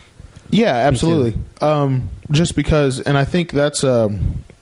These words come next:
Speaker 1: a big reason, the whole, the, a big reason for the whole, um,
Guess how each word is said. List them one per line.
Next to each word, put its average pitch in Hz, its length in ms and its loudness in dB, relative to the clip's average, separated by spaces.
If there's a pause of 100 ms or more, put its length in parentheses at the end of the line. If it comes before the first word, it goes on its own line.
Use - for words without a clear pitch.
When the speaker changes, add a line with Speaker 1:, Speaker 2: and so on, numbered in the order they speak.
(1080)
Speaker 1:
a 127 120 0
big 143 320 2
reason, 156 580 2
the 123 120 0
whole, 135 380 2
the, 107 480 2 (100)
a 110 100 0
big 123 220 0
reason 123 340 2
for 123 180 0
the 117 120 0
whole, 117 420 2
um, 98 340 0